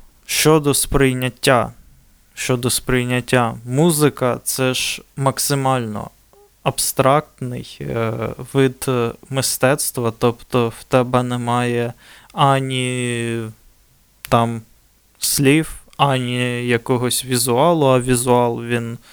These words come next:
там в основному ж, якщо це не якась абстракція, він наслідує те, що є в природі, те, що є в суспільстві. Слова так тим паче, це самий, е, конкретний медіум. А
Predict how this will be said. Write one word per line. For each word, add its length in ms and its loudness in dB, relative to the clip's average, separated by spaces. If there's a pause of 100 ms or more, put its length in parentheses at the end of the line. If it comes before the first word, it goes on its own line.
(140)
там 260 2
в 60 0
основному 640 -2
ж, 100 -8
якщо 260 -2
це 140 -2
не 140 0
якась 300 -2
абстракція, 680 0
він 360 -4 (480)
наслідує 800 0
те, 220 0
що 160 -4
є 160 2
в 100 -6
природі, 520 0
те, 180 -2
що 160 0
є 80 4
в 80 -2
суспільстві. 760 2 (320)
Слова 420 4
так 180 -2
тим 200 -2
паче, 340 4
це 160 -2
самий, 560 0 (440)
е, 400 0
конкретний 680 -2
медіум. 580 -2 (440)
А 480 2